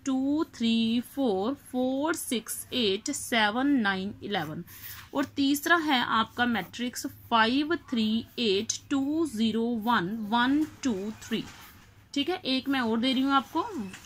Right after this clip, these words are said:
टू वन वन वन टू वन वन टू टू। इसमें आप पता क्या करोगे, फ़ोर ए is equal to sixty four modulus A निकालना है आपने। इसमें आपने क्या करना है,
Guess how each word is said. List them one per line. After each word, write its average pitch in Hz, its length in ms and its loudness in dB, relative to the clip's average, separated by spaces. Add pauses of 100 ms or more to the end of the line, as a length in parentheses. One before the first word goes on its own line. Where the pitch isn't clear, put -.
टू 294 100 2 (360)
वन 226 240 4 (240)
वन 220 320 2 (200)
वन 254 320 2 (180)
टू 294 100 2 (340)
वन 226 340 2 (100)
वन 220 360 2 (160)
टू 233 340 0 (140)
टू। 240 300 0
इसमें 285 340 2
आप 285 140 2
पता 427 120 2
क्या 302 200 2
करोगे, 208 320 0 (560)
फ़ोर 302 380 2 (100)
ए 262 340 0 (100)
is 247 160 0
equal 285 220 0
to 285 60 -6
sixty 277 400 -2
four 254 320 0
modulus 226 520 0
A 240 140 0
निकालना 190 420 2
है 143 80 -4
आपने। - 280 -10 (560)
इसमें 285 260 4
आपने 320 280 6
क्या 302 140 2
करना 269 240 4
है, 294 80 0